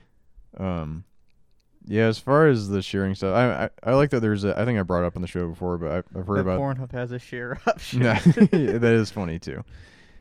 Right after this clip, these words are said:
Speaker 1: But I've heard about that one porn
Speaker 2: If you
Speaker 1: game.
Speaker 2: liked it here, share it on Twitter.
Speaker 1: <laughs>
Speaker 2: <laughs> It would be so funny to make,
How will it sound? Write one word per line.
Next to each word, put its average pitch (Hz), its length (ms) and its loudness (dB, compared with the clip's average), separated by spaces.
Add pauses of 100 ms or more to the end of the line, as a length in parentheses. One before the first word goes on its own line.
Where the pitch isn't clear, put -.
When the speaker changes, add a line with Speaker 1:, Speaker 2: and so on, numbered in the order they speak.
(140)
Speaker 1:
But 104 180 2
I've 107 180 4
heard 143 200 6
about 113 320 4
that 101 200 4
one 98 280 0
porn 104 340 0
Speaker 2:
If 107 40 2
you 104 60 2
Speaker 1:
game. 107 80 4
Speaker 2:
liked 107 220 2
it 131 100 -2
here, 190 260 -2 (200)
share 277 280 4
it 247 40 6
on 254 100 4
Twitter. 294 340 4 (200)
Speaker 1:
<laughs> 147 100 6 (1800)
Speaker 2:
<laughs> 233 140 -2
It 208 60 6
would 196 160 4
be 190 160 2
so 139 240 -2
funny 131 300 -10
to 135 100 -12
make, 131 180 -12